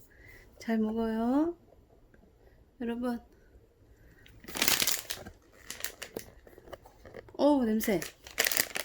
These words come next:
어, 냄새 완전 고소해. 어, 어, 냄새 좋지?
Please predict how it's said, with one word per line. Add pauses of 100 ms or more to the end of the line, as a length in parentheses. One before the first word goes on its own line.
(200)
어, (560)
냄새
완전
고소해.
어,
어, (260)
냄새
좋지?